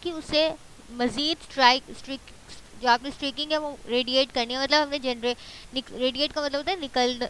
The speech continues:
निकल रही हैं, emit हो रही हैं। देखें यहाँ से इस तरफ जा रही है, इस तरफ, ये इस basic यहाँ पर आपने लगानी है, एक mark करना है, लूप अपना भ-, fill करके ना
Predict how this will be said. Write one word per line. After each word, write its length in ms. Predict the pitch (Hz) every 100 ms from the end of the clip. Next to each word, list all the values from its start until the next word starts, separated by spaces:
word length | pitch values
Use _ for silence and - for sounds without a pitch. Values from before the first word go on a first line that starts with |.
| -
निकल 320 | 240 240 262 269
रही 160 | 247
हैं, 240 | 214 196 - -
emit 300 | 240 269 262
हो 120 | 220
रही 180 | 208 220
हैं। 80 | 214
देखें 200 | 202 220
यहाँ 280 | 226 240 254
से 220 | 277 254
इस 100 | 247
तरफ 220 | 277 269
जा 180 | 240 226
रही 100 | 233
है, 60 |
इस 60 | 240
तरफ, 200 | 247 240
ये 80 | 269
इस 280 | - 285 220
basic 380 | 262 262 294
यहाँ 200 | 254 254
पर 140 | 269 302
आपने 240 | 285 285
लगानी 400 | 269 220 220 254
है, 100 | 339
एक 160 | 247 254
mark 260 | 233 220 240
करना 240 | - 320
है, 60 | 349
लूप 340 | 302 277 285
अपना 260 | 262 254 254
भ-, 140 | 233 - - - - - -
fill 180 | 285 294
करके 380 | 277 302 349
ना 180 | 330 349